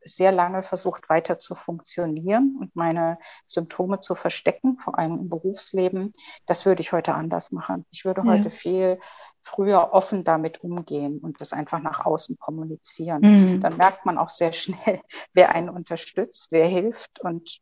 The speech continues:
Speaker 1: ja, wer eben nicht. Das
Speaker 2: Mhm.
Speaker 1: kann schmerzhaft, aber auch sehr hilfreich sein, sein Umfeld aufzuräumen. Ähm, und gerade wenn man ganz am Anfang steht mit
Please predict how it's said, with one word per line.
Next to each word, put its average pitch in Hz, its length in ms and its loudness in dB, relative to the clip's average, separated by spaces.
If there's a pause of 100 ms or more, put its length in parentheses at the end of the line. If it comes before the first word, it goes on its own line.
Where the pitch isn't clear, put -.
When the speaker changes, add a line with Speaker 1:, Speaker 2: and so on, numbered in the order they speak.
(140)
Speaker 1:
ja, 180 320 -2 (140)
wer 170 200 -2
eben 165 220 -8
nicht. 202 400 -6 (160)
Das 214 120 6
Speaker 2:
Mhm. 208 440 8
Speaker 1:
kann 175 200 2
schmerzhaft, 196 580 -2
aber 180 160 2
auch 165 80 -4
sehr - 200 -4
hilfreich 202 460 -2
sein, 196 320 -4 (380)
sein 170 180 0
Umfeld 190 440 -6
aufzuräumen. 175 880 -4 (920)
Ähm, 165 600 -4 (560)
und 185 300 -6
gerade 196 240 4
wenn 196 100 2
man 190 160 -2
ganz 190 220 0
am 175 100 -4
Anfang 202 340 -4
steht 170 260 -6
mit 185 200 -8